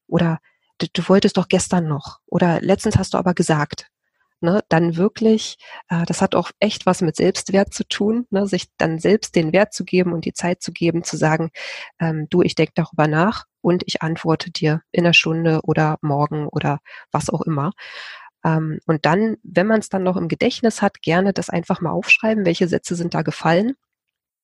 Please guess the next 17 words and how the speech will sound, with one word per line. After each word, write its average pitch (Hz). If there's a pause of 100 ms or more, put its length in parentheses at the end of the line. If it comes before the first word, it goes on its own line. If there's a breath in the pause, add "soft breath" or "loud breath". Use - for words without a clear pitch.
(120)
und 175
dann 180
da 160
kritisch -
drauf -
gucken. -
Und 160 (180)
meistens 175 (640 loud breath)
findet 180
man 151
dann 135
schon 139
ein 131
bisschen 139
was. - (760)
Aber 160
das 156